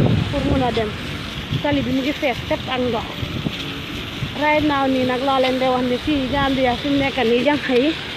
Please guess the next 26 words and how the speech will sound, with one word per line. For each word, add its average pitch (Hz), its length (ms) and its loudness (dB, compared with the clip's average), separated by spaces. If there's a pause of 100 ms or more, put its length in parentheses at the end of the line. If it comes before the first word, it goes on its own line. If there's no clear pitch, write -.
(100)
da 269 140 -2
ngaa 294 200 2
solu 302 260 2
sax 254 180 -2
taxaw 285 300 0
di 247 100 0
ut 294 160 2
moto 233 240 2
rek, 214 220 0
benn 262 240 2
moto 240 260 2
jógee 254 320 0
fële 277 280 2 (320)
ne 277 160 -2
la 247 100 0
paccax, - 340 -2 (200)
ah, 240 240 -2
tooyal 240 420 2
la. 208 120 -2 (420)
Gis 247 260 -6
ngeen 226 260 -2
ko. 208 140 -4 (1040)
Dañoo 269 320 0
ñëw 285 200 2
rek 254 200 0
bam 277 180 2